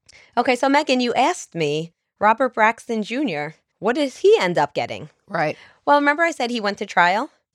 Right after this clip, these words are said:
Speaker 2: Yes. W-
Speaker 1: Because he pled not guilty. However, during the proceedings, he pled guilty to abusing the children. So, you know, sometimes this happens, right?
Speaker 2: Yes, I do. I'm, I'm just gonna go ahead and say I feel like he's gonna get less time than thirty years.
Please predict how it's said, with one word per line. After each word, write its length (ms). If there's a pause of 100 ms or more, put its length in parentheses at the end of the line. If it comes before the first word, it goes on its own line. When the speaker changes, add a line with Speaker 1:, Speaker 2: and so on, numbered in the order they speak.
Speaker 2:
Yes. 320
W- 100
Speaker 1:
Because 260
he 120
pled 260
not 180
guilty. 520
However, 480
during 340
the 80
proceedings, 560
he 120
pled 300
guilty 340
to 140
abusing 680
the 80
children. 560 (340)
So, 80
you 120
know, 120
sometimes 420
this 140
happens, 520
right? 220 (220)
Speaker 2:
Yes, 380
I 120
do. 440 (100)
I'm, 260
I'm 200
just 180
gonna 160
go 160
ahead 240
and 120
say 300 (160)
I 220
feel 240
like 160
he's 120
gonna 140
get 160
less 220
time 220
than 140
thirty 260
years. 440